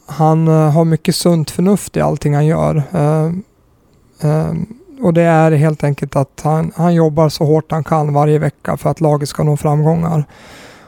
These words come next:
Och, eh, dessutom med en, med en stor tydlighet. Eh, och en tydlighet som inte bara, som han bara kan framföra till oss, utan även, eh, det viktigaste, att han kan framföra till spelarna ute på planen,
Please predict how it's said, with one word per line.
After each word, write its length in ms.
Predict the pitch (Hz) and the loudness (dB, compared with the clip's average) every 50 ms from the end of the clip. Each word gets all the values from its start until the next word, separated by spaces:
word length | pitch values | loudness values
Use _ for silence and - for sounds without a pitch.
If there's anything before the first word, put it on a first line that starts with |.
| _ - - | _ -8 0
Och, 380 | - 175 - - _ _ - 160 | 0 0 0 -2 _ _ -2 0
eh, 240 | 156 151 147 147 | 2 2 2 0
dessutom 840 | 180 190 180 160 160 147 - - 165 147 143 - - - 156 151 147 | 0 -2 -2 -2 0 0 0 0 0 0 0 -2 -4 -2 -2 0 0
med 240 | 147 147 143 139 139 | 0 0 2 2 0
en, 260 | 139 139 139 143 147 | 0 0 0 -2 -2
med 280 | 160 170 165 160 156 | -4 -2 0 0 2
en 60 | 156 147 | 2 0
stor 300 | - - 175 170 170 160 | 0 0 0 0 0 -2
tydlighet. 1040 | - - 170 156 147 143 147 156 151 151 170 170 175 156 - _ _ - - - - - _ - | 0 2 4 4 4 2 2 0 2 2 2 2 2 -2 -6 _ _ -20 -20 -20 -20 -20 _ -6
Eh, 340 | - 175 160 165 165 165 156 147 - - - - _ _ _ _ _ _ _ _ _ _ _ _ _ _ | -4 -2 -2 0 0 -2 -2 -4 -6 -12 -20 -20 _ _ _ _ _ _ _ _ _ _ _ _ _ _
och 80 | - 180 | -4 -4
en 60 | 156 | -4
tydlighet 600 | - - 185 165 151 156 165 165 180 185 170 - | 0 2 2 2 2 4 4 4 4 4 2 0
som 220 | - - 170 160 156 | -2 -4 -2 0 0
inte 240 | 151 147 - - 156 | -2 -2 -2 -4 0
bara, 540 | 143 147 143 147 147 151 147 147 143 147 151 165 - 226 - - _ _ _ _ _ _ _ _ _ _ _ _ - _ _ _ _ _ _ _ _ _ _ _ _ _ _ _ _ _ _ _ _ _ _ | 2 4 4 4 4 4 4 2 2 0 -4 -8 -10 -12 -16 -20 _ _ _ _ _ _ _ _ _ _ _ _ -20 _ _ _ _ _ _ _ _ _ _ _ _ _ _ _ _ _ _ _ _ _ _
som 200 | - - - 156 | -10 -6 -2 0
han 240 | 151 151 156 147 143 | 2 2 0 0 0
bara 200 | 156 156 151 151 | 0 0 0 2
kan 160 | - - 139 | 0 0 0
framföra 420 | - - 165 151 139 - 160 156 | 0 0 0 0 0 2 0 0
till 120 | 147 - 175 | 2 2 2
oss, 280 | 190 180 151 - - | 2 2 0 0 -2
utan 280 | 156 151 - - 156 147 | -4 -2 -2 0 0 0
även, 560 | 147 147 147 147 147 151 151 147 147 147 160 - | 0 0 0 0 2 2 2 2 2 0 -2 -6
eh, 440 | - 185 180 - - - 180 - - 190 214 220 | -6 -4 -4 -4 -4 -4 -4 -4 -4 -4 -6 -6
det 140 | 208 180 160 | -4 -2 -2
viktigaste, 540 | 156 160 143 - - - 165 185 - - 151 | 0 -2 -2 -2 -2 -2 -2 -2 -2 -4 -6
att 100 | 143 - | -4 -2
han 100 | 156 147 | -4 -4
kan 140 | - - 151 | -2 -4 -6
framföra 520 | - - 160 151 151 143 - 165 160 160 | -2 0 0 0 0 0 0 0 0 0
till 140 | 156 - 156 | 0 -2 -4
spelarna 640 | - - - 175 175 165 160 165 180 180 160 151 175 | -4 -2 -2 0 2 2 2 2 2 0 0 0 0
ute 320 | 180 175 165 - - - | 0 0 0 0 -4 -6
på 120 | 156 - 160 | -6 -6 -6
planen, 600 | - - 170 196 196 165 151 - 165 170 165 156 | -2 0 0 2 0 0 -2 -4 -4 -4 -4 -6